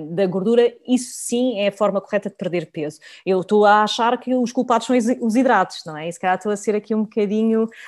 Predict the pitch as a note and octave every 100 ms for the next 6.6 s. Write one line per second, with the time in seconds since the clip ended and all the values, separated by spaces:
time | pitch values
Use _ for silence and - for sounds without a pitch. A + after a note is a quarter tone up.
0 | - G3+ G#3+ G#3+ G#3 G#3 G#3 G#3 G3+ G3
1 | F#3+ - B3 B3 A#3 G#3 G#3+ A3+ G#3+ G#3+
2 | G3+ G3 F#3+ E3 G#3 A#3 B3 A3+ - G#3
3 | G3+ G3+ G3 F#3+ F#3+ - F#3+ C#3 - D3+
4 | - D#3+ E3 F3 - F#3+ F#3 F#3+ G3+ G3
5 | F#3+ G3 F#3+ D#3+ - _ - C#3 E3 G3+
6 | F#3+ F3+ F#3+ D3+ - -